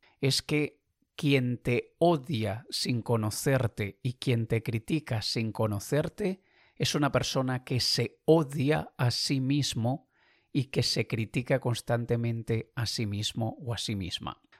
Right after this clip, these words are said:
Vamos a sacar de este grupo a los que nos conocen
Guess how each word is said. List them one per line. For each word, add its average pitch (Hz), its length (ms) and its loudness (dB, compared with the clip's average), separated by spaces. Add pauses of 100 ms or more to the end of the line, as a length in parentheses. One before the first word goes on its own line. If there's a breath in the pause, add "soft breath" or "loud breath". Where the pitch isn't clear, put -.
Vamos 190 320 4
a 170 60 8
sacar 147 440 2
de 175 80 0
este 143 240 -2
grupo 170 540 0 (440 soft breath)
a 143 80 6
los 139 240 4
que - 140 0
nos 151 380 2
conocen 190 880 0